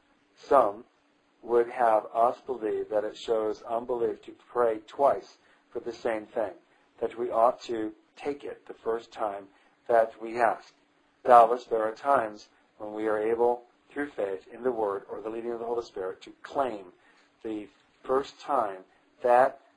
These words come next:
which we have asked of God. But beyond question,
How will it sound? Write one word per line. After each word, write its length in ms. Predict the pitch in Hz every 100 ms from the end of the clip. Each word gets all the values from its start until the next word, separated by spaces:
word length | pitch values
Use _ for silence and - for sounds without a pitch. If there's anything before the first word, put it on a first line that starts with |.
| _
which 220 | 123 120
we 200 | 113 123 123
have 280 | 117 107 -
asked 400 | 117 117 123 -
of 120 | 90
God. 320 | - 120 98 85 _ _ _ -
But 180 | 120
beyond 360 | 127 127 127 131
question, 380 | 147 143 -